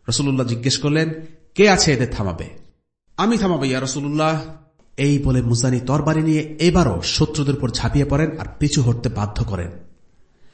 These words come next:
এরপর শত্রুদের একটি বেশ বড়সড় একটা দল এগোতে থাকে।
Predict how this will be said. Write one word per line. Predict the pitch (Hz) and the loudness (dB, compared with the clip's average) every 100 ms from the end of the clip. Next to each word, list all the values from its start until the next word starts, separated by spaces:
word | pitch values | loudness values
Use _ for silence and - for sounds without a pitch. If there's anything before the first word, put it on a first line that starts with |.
| - - - - | -20 -20 -20 -2
এরপর | 135 143 143 139 | 0 0 0 0
শত্রুদের | - 135 - 123 110 | 0 -4 -2 -2 -2
একটি | 110 - | -2 -6
বেশ | - 147 160 127 107 | -2 0 2 0 0
বড়সড় | 104 139 165 156 | 2 2 2 0
একটা | 139 107 | 0 -2
দল | 101 117 85 - - - _ - | 0 0 0 -6 -14 -20 _ -4
এগোতে | 110 113 107 | -2 -2 -4
থাকে। | 101 95 82 - | -6 -10 -12 -20